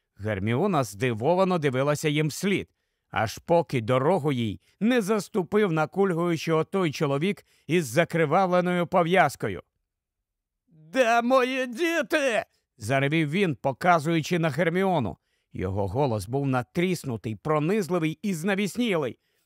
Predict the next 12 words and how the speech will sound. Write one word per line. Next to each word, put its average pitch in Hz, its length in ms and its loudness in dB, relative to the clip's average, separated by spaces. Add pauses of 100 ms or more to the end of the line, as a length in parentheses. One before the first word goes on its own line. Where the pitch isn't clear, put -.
(160)
«Де 294 380 2
мої 302 340 0
діти? 311 680 0 (360)
Що 240 520 0
він 262 360 0
з 196 140 -6
ними 294 320 2
зробив? 285 600 2 (360)
Ти 208 280 0
знаєш! 254 760 0 (280)
Ти 294 420 0
знаєш!» 285 960 2